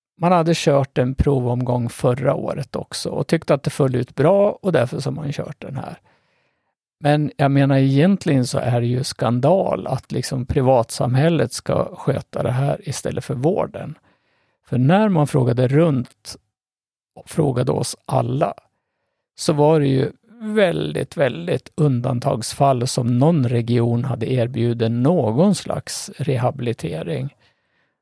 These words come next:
Alltså, de flesta hade ju kanske en hygglig kontakt med någon sköterska, kontaktsköterska, kanske också med läkare ibland.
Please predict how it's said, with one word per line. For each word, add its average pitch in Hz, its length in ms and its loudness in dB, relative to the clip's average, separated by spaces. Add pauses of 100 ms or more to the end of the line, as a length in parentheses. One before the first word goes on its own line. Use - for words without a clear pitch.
Alltså, 160 220 0
de 170 180 2
flesta 160 420 0
hade 180 260 2
ju 175 120 4
kanske 131 500 2
en 135 200 0
hygglig 131 400 0
kontakt - 640 -4
med 127 360 -2 (380)
någon 123 600 -2
sköterska, - 800 0
kontaktsköterska, 135 1400 0
kanske 143 280 2
också - 220 -2
med 120 120 -2
läkare - 420 -2
ibland. - 280 -8